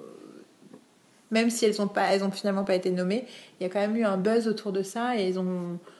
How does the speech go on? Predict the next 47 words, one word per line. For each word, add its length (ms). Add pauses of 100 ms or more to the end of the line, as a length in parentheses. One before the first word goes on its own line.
(120)
volontairement 720
voulu, 380
euh, 180
faire 240
une 160
campagne 680
ouverte 460
pour 140
dire, 300
euh, 180
c'est 120
pas 120
parce 240
qu'on 180
est, 240
euh, 160
un 60
film 240
transgenre, 580
euh, 200 (500)
nos 80
actrices 280
elles 80
sont 100
transgenres 400
qu'on 80
va 120
pas 120
vous 220
matraquer 460
la 100
tête 200
avec, 380
euh, 240
elles 80
sont 160
géniales 360
et 100
donc 160
voilà, 220
on 60
va 120
les 80
défendre 380
comme 180
telles, 180
quoi. 160